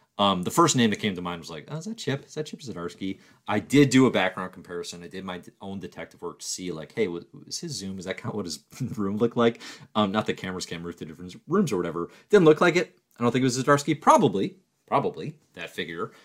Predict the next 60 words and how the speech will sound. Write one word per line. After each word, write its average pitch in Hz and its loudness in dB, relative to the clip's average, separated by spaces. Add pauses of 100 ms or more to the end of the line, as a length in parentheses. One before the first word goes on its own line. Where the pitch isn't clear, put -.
(200)
is, 107 6
uh, 101 4
Steve 117 2
Orlando, 113 0 (420)
who 98 -2
was 92 0
just - -6
announced 76 -10
as 82 -10
the, 80 -12
um, 78 -14
uh, 82 -6
upcoming 87 -8
writer 76 -12
of 73 -14
Marauders 73 -14
Annual. - -20 (160)
Okay, 78 -10
so - -6
Steve 127 2
Orlando, 95 0
which 87 -6 (260)
this - 0
is 101 -2
something 107 -6
that 85 -8
I 170 0
called - -6 (480)
a - -8
while 101 6
ago 87 0
in 110 -2
the 90 -6
video 85 -4
I 80 -4
did 80 -10
on 78 -8
Curse - -6
of 85 -16
the 80 -10
Man-Thing, 80 -8 (360)
talking - 0
about, 87 -4
okay, - -6
it 82 -12
seems 85 -10
like 78 -14
Steve 87 -12
Orlando 80 -12
has 90 -6
X 87 -10
plans, 90 -10
right? 80 -4
This, - -8
he 82 -12
wrote 78 -8
a 76 -14
Quiet 82 -4
Council 107 -6
scene 107 -4